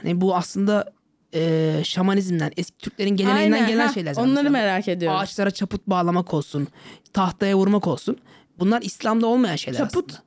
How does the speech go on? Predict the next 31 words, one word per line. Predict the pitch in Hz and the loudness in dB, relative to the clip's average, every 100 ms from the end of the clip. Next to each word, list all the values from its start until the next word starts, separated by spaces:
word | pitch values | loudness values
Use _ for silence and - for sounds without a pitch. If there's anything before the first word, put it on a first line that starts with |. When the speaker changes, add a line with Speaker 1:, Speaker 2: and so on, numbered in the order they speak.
| _ | _
Speaker 2:
a-, | 220 - | -2 -2
çaput | - 233 285 262 | -4 -2 -2 0
bağlamak | 254 254 277 285 | 2 2 2 0
dediğin | 269 269 370 | -2 2 2
kurdele | - - 214 262 262 | 0 -2 0 2 2
gibi, | 226 226 | 2 2
Speaker 1:
Evet, | 254 226 | 2 0
kurdele | 247 247 262 | 2 2 2
Speaker 2:
adak. | 254 240 | 2 0
Speaker 1:
gibi, | 247 - | -2 -2
evet, | 247 226 214 | -2 -2 -2
bağlamak | 214 214 220 214 | 0 2 2 0
şey | - 226 | 0 0
var | 294 | 2
ya. | 233 160 233 | 0 0 0
Speaker 2:
Hı | 240 247 | 2 2
hı | 214 | 2
hı | 214 | 0
hı. | |
Speaker 1:
O | 240 | 0
aslında | 202 254 302 | -2 -2 0
eski | 240 - - | 0 -2 -8
Türklerden, | 233 - 208 175 190 - - - | -10 -2 0 0 0 -4 -14 -6
şaman, | 208 208 208 - | 0 2 2 -2
şaman | - 214 233 214 | 0 2 4 4
geleneğinden, | 208 208 202 208 180 - | 4 2 4 2 0 -4
kültüründen | - 190 - 196 202 | -4 -2 2 2 4
gelen | 170 143 | 2 0
şeyler | 131 139 131 | -2 -2 0
onlar | 131 127 | 0 -2
aslında. | - - - - | -6 -8 -10 -10